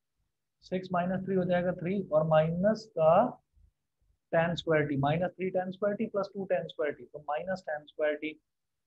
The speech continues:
ठीक है। dy by dx is equal to, denominator में देखिए क्या हो जाएगा।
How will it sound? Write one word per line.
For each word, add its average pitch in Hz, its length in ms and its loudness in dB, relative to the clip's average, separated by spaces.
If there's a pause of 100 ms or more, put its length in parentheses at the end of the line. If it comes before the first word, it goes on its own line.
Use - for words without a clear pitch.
(2500)
ठीक 151 120 -6
है। 196 120 2 (1600)
dy 127 200 -4
by 180 340 2
dx 170 480 -4 (160)
is 143 220 -4
equal 202 340 -2
to, 151 140 0 (4000)
denominator 160 640 0
में 185 120 -2
देखिए 175 260 -2
क्या 185 160 -2
हो 170 100 0
जाएगा। 156 340 -4